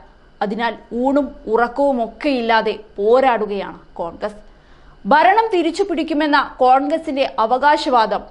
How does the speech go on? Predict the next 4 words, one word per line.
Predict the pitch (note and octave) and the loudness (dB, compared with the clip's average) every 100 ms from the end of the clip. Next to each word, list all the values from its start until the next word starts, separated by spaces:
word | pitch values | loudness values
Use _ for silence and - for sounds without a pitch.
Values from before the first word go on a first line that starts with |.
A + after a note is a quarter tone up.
| - | -4
പാർട്ടി | A#3 A3 G#3+ B3 G3+ | -2 -2 -4 -4 -2
ഏറ്റെടുത്തിരിക്കുകയാണ്. | G3+ A3 G3 G3+ E3+ E3 E3+ F3+ G3+ - - - - - | -2 -4 -4 -8 -12 -12 -8 -8 -10 -16 -20 -20 -20 -4
കർണാടക | G#3 G#3 A#3 A#3 A#3 A#3 | -4 -2 -2 0 0 -4
പിടിച്ച | G#3+ G#3+ | -8 -6